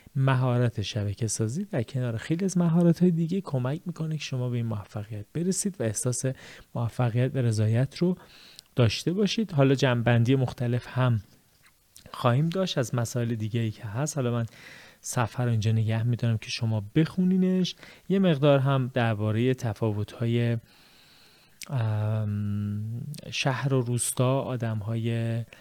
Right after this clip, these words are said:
شهر کوچیک، شهر بزرگ و بین المللی صحبت می‌کنم. مفاهیم عمیق ارتباط انسانی در،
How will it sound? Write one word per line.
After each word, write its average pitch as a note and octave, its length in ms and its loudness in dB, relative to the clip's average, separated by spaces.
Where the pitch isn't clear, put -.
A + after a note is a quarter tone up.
شهر A2+ 380 -2
کوچیک، A2+ 380 -6
شهر A2 320 -2
بزرگ A2 420 0
و A2+ 80 4
بین A2+ 220 2
المللی G#2+ 460 0
صحبت C#3+ 460 -2
می‌کنم. C3 400 -2
مفاهیم C#3 1200 2
عمیق C#3 680 2
ارتباط A#2+ 680 -2
انسانی B2 960 -2
در، A#2 500 -2